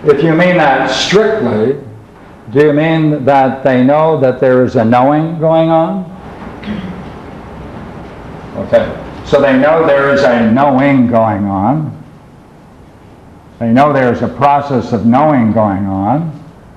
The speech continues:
And what they know, what is known, is the one. So there are three things then that they know,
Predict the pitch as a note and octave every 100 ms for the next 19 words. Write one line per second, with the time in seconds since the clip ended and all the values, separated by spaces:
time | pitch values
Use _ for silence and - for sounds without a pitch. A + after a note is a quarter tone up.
0 | - - B2+ B2 C3 D3 D3 C3 A#2 A2+
1 | - G#2+ C#3 F3 B2 C3+ D#3 - - A#2
2 | A2+ A2 C3 D#3+ A#2+ B2+ D3+ C#3+ D3 B2+
3 | B2+ C#3+ - - - - - - F3+ G#3+
4 | E3 - - - - - - - - -
5 | - - - - - - - - - -
6 | G3+ G#3 - - - - - - D#3 D3
7 | C#3 B2+ - E3+ G3 F#3+ E3+ D3+ D#3 D#3
8 | B2 C3+ A#2+ C3+ C#3 A#2+ D3 - E3+ F#3
9 | A3+ C#3 -